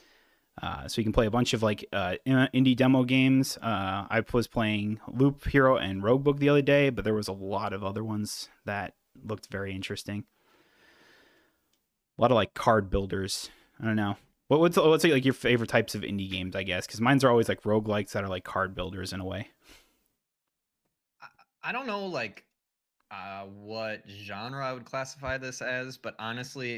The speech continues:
Speaker 2: it's usually the kind of, um, they're not quite interesting enough to call them, like,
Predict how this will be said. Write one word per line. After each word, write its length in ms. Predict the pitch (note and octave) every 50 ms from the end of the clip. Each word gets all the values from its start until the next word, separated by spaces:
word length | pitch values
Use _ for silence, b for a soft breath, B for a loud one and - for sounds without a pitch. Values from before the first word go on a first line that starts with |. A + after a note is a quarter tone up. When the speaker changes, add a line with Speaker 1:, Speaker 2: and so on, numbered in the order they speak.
| A#2+
Speaker 2:
it's 200 | - A2+ G#2+ -
usually 800 | A2+ G#2 G2+ G#2+ A2+ C3 C#3+ D3+ D#3+ - C#3 D3+ C#3 C3 B2+ A#2+ A#2+
the 140 | A2 A2 G2+
kind 300 | - - A#2 A2+ G#2+ G#2
of, 220 | G2+ G2 F#2+ - _ _ _ _ _ _ _ _ _ _ _ _ _ _ -
um, 360 | G#2 G2 F#2 F2 E2+ F2 G2 -
they're 100 | - A#2+
not 260 | C#3+ E3+ F#3 F#3+ - - _ _ _ _ _ _ _ _ _ _
quite 340 | - D3+ D3 C#3+ C#3 C#3+ C#3+ _ _ _ _ _ _ _ _ _ _
interesting 580 | - C#3 D3 C#3+ - E3 D#3+ - - - D3+ C#3+
enough 260 | C#3 C3+ C3+ C#3 C3+ -
to 80 | -
call 200 | A#2+ - C3 B2
them, 140 | A#2+ A#2 A2+
like, 180 | A2 G#2 G2+ -